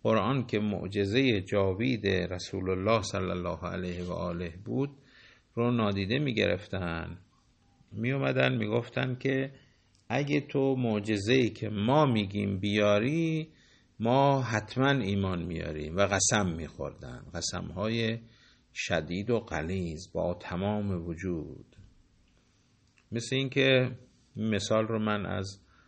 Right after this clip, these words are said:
جای قرائتی شنیدم و یاد گرفتم. ایشون میگه که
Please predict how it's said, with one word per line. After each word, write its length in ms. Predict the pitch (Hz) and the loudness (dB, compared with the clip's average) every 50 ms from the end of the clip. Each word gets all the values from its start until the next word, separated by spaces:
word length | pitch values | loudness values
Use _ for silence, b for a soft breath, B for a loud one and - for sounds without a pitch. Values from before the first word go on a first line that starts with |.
| b b b _ - | b b b _ -14
جای 320 | 98 101 95 90 92 95 95 | -6 -2 2 2 4 4 2
قرائتی 760 | 87 92 90 87 85 82 82 82 - - 104 101 87 76 78 - - _ _ | 2 2 2 2 2 0 -2 -4 -4 -4 -4 -4 -4 -6 -8 -12 -20 _ _
شنیدم 640 | - - - 87 85 85 82 80 85 85 82 82 | -12 -8 -6 -4 -4 -4 -4 -4 -4 -4 -4 -4
و 60 | 82 80 | -4 -4
یاد 280 | 82 82 80 80 - | -4 -4 -6 -6 -6
گرفتم. 760 | - 78 76 80 78 - - - 92 95 101 110 120 131 143 - - b b b b b b b b b b b _ _ | -8 -6 -6 -6 -8 -10 -8 -6 -4 -2 -2 -2 -2 -4 -6 -10 -14 b b b b b b b b b b b _ _
ایشون 300 | - 110 107 - 117 117 | -8 -6 -4 -2 -2 0
میگه 280 | 117 113 110 113 117 117 | 0 2 2 2 2 0
که 460 | 117 - 117 117 117 117 117 113 113 | 2 4 4 6 6 6 4 4 0